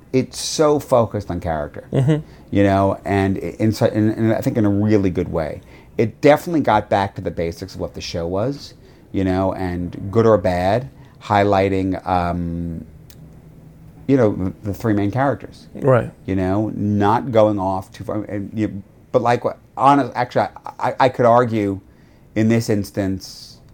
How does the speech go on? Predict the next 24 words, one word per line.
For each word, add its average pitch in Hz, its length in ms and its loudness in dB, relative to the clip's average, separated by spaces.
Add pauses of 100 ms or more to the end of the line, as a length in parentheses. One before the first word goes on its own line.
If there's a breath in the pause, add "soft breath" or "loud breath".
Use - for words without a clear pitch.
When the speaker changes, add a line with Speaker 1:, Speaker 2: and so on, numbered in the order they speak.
(100)
Speaker 1:
five 110 340 2
or 92 60 -6
six - 560 -10
characters, - 360 -10
Speaker 2:
I 143 60 -2
think 143 120 2
Speaker 1:
right? 127 80 0
Speaker 2:
there's 123 140 0
six - 220 -8
characters. - 600 -8
You've 123 140 -2
Speaker 1:
You 98 80 2
Speaker 2:
got 110 340 2
Speaker 1:
know, 127 80 -6
Speaker 2:
the 127 80 0
Speaker 1:
um, 120 80 -2
Speaker 2:
three, 127 320 2 (100)
that 131 160 -2
you 120 160 -2
got 117 240 0
Foggy, 113 460 -2
you 127 140 -6
got 113 180 2
Matt, 101 340 -2